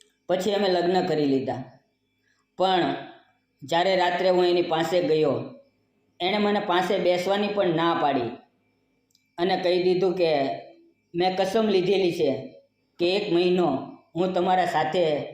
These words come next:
રહી શકીશ નહીં, કારણ કે મેં મન્નત માંગી હતી કે જો મને મારી પસંદનો પતિ મળશે, તો હું એક, એક મહિનો ઉપવાસ કરીશ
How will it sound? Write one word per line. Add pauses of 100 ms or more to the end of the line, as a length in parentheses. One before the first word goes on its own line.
(380)
રહી
શકીશ
નહીં, (600)
કારણ
કે
મેં
મન્નત
માંગી
હતી (420)
કે
જો
મને
મારી
પસંદનો
પતિ
મળશે, (720)
તો
હું
એક, (600)
એક
મહિનો
ઉપવાસ (140)
કરીશ